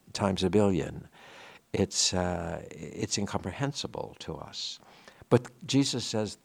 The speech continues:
the master forgives it. He just forgives it, as he has forgiven us. He's forgiven us millennia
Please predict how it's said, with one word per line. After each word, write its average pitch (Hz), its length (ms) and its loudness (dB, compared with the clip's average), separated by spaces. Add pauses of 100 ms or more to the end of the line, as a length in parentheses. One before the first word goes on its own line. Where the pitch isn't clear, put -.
(120)
the 92 140 -2
master 92 400 0
forgives 127 480 2
it. - 180 -10 (100)
He - 120 0
just 95 260 4
forgives 101 400 0
it, - 180 -6 (300)
as 101 220 8
he 110 100 0
has 92 160 4
forgiven 90 480 -2
us. - 280 -6
He's 87 180 -2
forgiven 85 500 2
us 90 300 -2 (480)
millennia 101 840 6